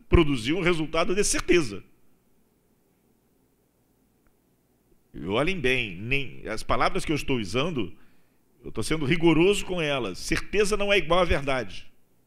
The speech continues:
Certeza não é igual à verdade. E o que eu preciso para condenar é certeza. Eu não preciso da verdade. Eu preciso de certeza. Vou dar daqui a pouquinho uma explicação sobre isso,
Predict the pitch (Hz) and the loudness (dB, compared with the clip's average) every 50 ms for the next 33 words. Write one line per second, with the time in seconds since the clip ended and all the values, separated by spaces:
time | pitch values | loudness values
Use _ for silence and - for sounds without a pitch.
0 | _ _ _ _ _ _ _ _ _ _ - - - - - 196 214 196 170 190 | _ _ _ _ _ _ _ _ _ _ -2 -2 -2 0 2 4 4 4 4 2
1 | 180 185 185 175 143 175 180 175 160 160 151 131 123 127 117 104 92 95 - - | 2 2 0 2 2 2 2 4 4 2 0 0 -2 -4 -4 -6 -8 -10 -12 -14
2 | - - - - - _ _ _ _ _ _ _ _ _ _ _ _ _ _ _ | -14 -16 -20 -20 -20 _ _ _ _ _ _ _ _ _ _ _ _ _ _ _
3 | _ _ _ _ _ _ _ _ _ _ _ _ _ _ _ _ _ _ _ _ | _ _ _ _ _ _ _ _ _ _ _ _ _ _ _ _ _ _ _ _
4 | _ _ - 117 123 135 131 131 - 185 190 - 170 147 - 165 147 139 - 139 | _ _ -4 -2 0 0 0 2 2 6 8 8 8 8 6 -2 -6 -6 -6 -6
5 | 127 - 135 123 123 127 143 156 160 - 202 156 - - 131 123 110 92 - 87 | -6 -6 -6 -4 -4 -2 -2 -2 -2 -2 -4 -6 -6 -4 -4 -4 -4 -4 -8 -10
6 | 87 101 - 101 117 120 113 - 107 - 147 127 110 117 98 101 90 90 82 71 | -12 -12 -10 -10 -10 -10 -10 -8 -6 -4 -4 -2 -2 -2 -2 -2 -4 -8 -10 -10
7 | 76 - - - - - - - - _ _ _ _ _ _ _ _ _ _ _ | -12 -12 -14 -14 -14 -18 -20 -20 -20 _ _ _ _ _ _ _ _ _ _ _
8 | _ _ _ _ _ _ _ _ - - 107 - - - 135 139 131 - - - | _ _ _ _ _ _ _ _ -10 -8 -8 -8 -6 -6 -6 -6 -6 -6 -6 -8
9 | 147 - - - 87 80 78 80 - - _ _ _ _ _ _ _ _ _ _ | -8 -10 -10 -10 -10 -10 -12 -14 -18 -20 _ _ _ _ _ _ _ _ _ _
10 | - - 98 104 98 110 107 90 - - - - - - - - _ _ _ _ | -10 -8 -6 -4 -2 -2 -2 -2 -4 -10 -16 -18 -20 -20 -20 -20 _ _ _ _
11 | _ _ _ - 82 90 - 127 120 - 117 110 - 117 107 101 - - 123 104 | _ _ _ -10 -8 -4 0 0 2 2 0 0 -2 -2 -2 -2 -2 -2 -2 -2
12 | 110 101 - - 101 95 - 120 117 127 131 147 165 147 - - | -2 -2 -4 -4 -6 -6 -4 -2 -2 0 0 0 -2 -4 -6 -12